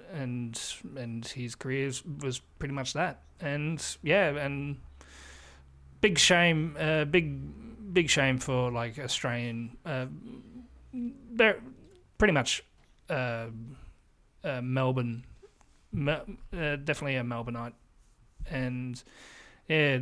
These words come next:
not really do-, going too flash hot, 'cause I will mention, uh, Father Bob Maguire we've lost as well, who was, it, it wasn't really big in pop culture, but he definitely had his own,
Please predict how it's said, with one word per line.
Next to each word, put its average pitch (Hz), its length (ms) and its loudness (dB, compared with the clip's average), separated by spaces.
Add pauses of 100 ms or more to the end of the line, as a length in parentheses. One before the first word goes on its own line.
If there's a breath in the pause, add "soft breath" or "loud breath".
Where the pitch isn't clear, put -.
(160)
not 240 180 4
really 220 220 8
do-, 202 160 4
going 180 340 4
too 175 160 4
flash 156 240 4
hot, 139 260 4
'cause 143 200 0
I - 20 2
will 143 220 4
mention, 127 440 -2
uh, 120 180 -4
Father 120 340 -4
Bob 120 220 -4
Maguire 127 500 0 (320)
we've 120 400 -10 (120)
lost 117 300 -6
as 127 160 -8
well, 127 400 -2
who 123 140 -4
was, 120 260 -8 (800 loud breath)
it, 196 220 8
it 220 140 -4
wasn't 233 300 8
really 185 160 10
big 156 220 6
in 156 120 6
pop 170 220 4
culture, 151 340 4
but 143 180 4
he 135 120 4
definitely 135 320 0
had 123 360 -2
his 127 200 -6
own, 123 400 -6